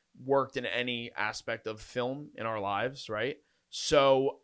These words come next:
I think that not only that, but the coming of age genre is something that I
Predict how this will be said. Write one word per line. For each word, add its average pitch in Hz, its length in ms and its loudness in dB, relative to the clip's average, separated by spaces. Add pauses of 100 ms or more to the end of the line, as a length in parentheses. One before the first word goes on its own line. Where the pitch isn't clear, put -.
(120)
I 131 180 4
think 147 280 -6
that 139 240 4
not 131 160 0
only 143 280 -2
that, 120 300 2
but 117 280 -2 (100)
the 123 120 -6
coming 143 280 -4
of 135 100 -4
age 127 200 -2
genre 117 360 -4
is 107 120 -4
something 117 320 -6
that 110 260 -4 (640)
I 123 340 2